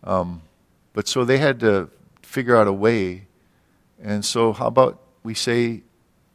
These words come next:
these fossils that they're saying happened during this war, some of which now science today is saying millions of years old. Well, let's say those fossils, that some of them are human fossils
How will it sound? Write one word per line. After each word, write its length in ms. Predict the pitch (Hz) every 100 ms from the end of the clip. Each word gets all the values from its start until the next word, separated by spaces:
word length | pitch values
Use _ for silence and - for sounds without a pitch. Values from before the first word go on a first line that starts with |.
| -
these 420 | 110 110 104 - _
fossils 680 | - - 120 139 - 95 90
that 180 | 98 -
they're 120 | 92
saying 540 | - 120 117 98 92 92 _ _ _ _ _
happened 400 | - 110 - 98
during 220 | 104 104
this 240 | 98 92 98
war, 480 | 98 104 90 85 - _ _ _ _ _ _
some 300 | - 123 120
of 120 | 104
which 280 | 104 104 -
now 180 | 107 95
science 460 | - - 113 110
today 300 | - 101 104
is 120 | 104 90
saying 320 | 101 95 92
millions 360 | 95 104 92
of 100 | 87
years 240 | 87 85 85
old. 320 | 113 110 95 110 _ _ _ _ _ _ _
Well, 220 | - 104 104
let's 220 | 113 -
say 240 | - 120
those 360 | 113 110 98 -
fossils, 680 | - 110 139 104 90 - -
that 240 | - 98 -
some 180 | 123 120
of 100 | 101
them 280 | 101 95 95 _ _ _ _
are 140 | 101 101
human 480 | 123 135 95 90 90 _ _
fossils 560 | - - - 87 87